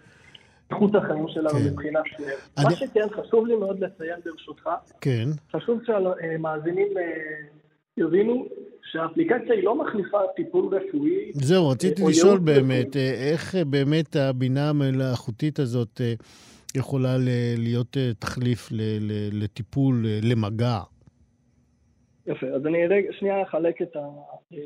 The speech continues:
Speaker 1: את הנושא לשתיים. דבר ראשון, חשוב לי לציין, זה אם בן אדם עכשיו נפל, שבר עצם, אה, זאת אומרת, קרה לו איזשהו מקרה תאונתי וכולי, כמובן אנחנו לא פותרים את הדברים האלה.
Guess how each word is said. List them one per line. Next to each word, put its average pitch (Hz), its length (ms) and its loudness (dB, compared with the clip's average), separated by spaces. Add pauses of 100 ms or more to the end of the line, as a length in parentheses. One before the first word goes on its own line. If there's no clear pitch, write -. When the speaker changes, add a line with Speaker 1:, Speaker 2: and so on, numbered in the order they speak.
(160)
Speaker 1:
את - 60 -16
הנושא 156 280 0
לשתיים. 151 480 0 (100)
דבר 165 220 4
ראשון, 196 380 2 (100)
חשוב 175 220 -2
לי 180 100 2
לציין, 160 540 -8 (600)
זה 165 140 0
אם 156 160 -4
בן 151 120 -6
אדם 170 240 -2
עכשיו 170 200 -6
נפל, 170 520 -6
שבר 156 420 2
עצם, 180 560 -2 (580)
אה, 143 600 -6 (240)
זאת - 80 -20
אומרת, 151 220 -6
קרה 151 280 2
לו 170 80 6
איזשהו 160 320 2
מקרה 160 300 2 (120)
תאונתי 170 600 2
וכולי, 175 400 -6
כמובן 156 360 -8
אנחנו 165 160 -6
לא 151 140 -2
פותרים 175 260 -6
את 175 100 -8
הדברים 170 420 -4
האלה. - 200 -18